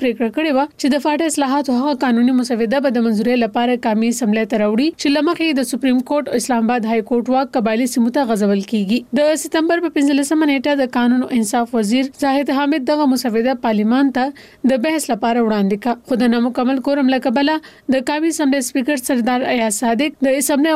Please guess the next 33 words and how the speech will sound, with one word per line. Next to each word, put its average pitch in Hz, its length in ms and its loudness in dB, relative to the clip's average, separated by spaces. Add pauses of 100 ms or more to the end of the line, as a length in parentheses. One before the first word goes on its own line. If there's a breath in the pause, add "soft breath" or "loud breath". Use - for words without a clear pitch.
غونډه 285 320 2
تر 262 220 0
اتلسمه 247 540 0
سپتمبر 233 480 0
ځنډولې 202 520 0
وه. 226 80 -2 (220)
خو 277 160 -2
تېره 277 180 0
اونۍ 277 240 2
د 254 120 -2
قومي 240 220 2
اسمبلۍ 262 380 0
په - 80 -6
څلورو 233 300 2
غونډو 240 180 0
کې 269 160 -2
هم 311 60 -2 (100)
په 247 140 0
دې 285 80 0 (100)
مسوده 240 400 0 (120)
بحث 247 280 0
ونه 208 300 2
شو. 240 100 0 (320)
د 320 240 2
فاټا 330 300 0
اصلاحاتو 302 540 0
په 277 120 2
اړه 285 180 0
په 262 120 -2
سینټ 254 280 0
کې 262 160 0
د 240 120 -4
فاټا 233 260 0